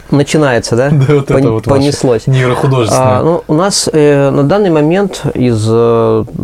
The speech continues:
Speaker 1: того, что у всех на слуху, э, три основных нейросети именно, э, для...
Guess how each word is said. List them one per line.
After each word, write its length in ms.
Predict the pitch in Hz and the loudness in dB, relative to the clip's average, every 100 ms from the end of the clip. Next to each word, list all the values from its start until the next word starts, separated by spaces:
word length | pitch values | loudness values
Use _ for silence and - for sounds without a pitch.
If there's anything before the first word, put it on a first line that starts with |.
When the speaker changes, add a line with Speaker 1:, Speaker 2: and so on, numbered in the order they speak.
| - | -6
Speaker 1:
того, 260 | 120 117 120 | -2 0 -2
что 360 | - 120 113 - | -2 -2 -2 -4
у 160 | - | -4
всех 320 | - - 113 | -4 -4 -2
на 80 | 117 | -2
слуху, 480 | 117 147 - 208 233 - - | -2 -4 -2 -2 -2 -6 -8
э, 140 | 110 110 | -6 -2
три 140 | 131 | 0
основных 420 | 120 - 117 110 - | 0 0 -2 -2 -2
нейросети 520 | 113 120 - 180 120 | -2 -2 -2 -2 -2
именно, 260 | 107 107 98 | -2 -2 -4
э, 180 | - 110 | -2 -2
для... 480 | 104 113 113 110 | 0 0 0 0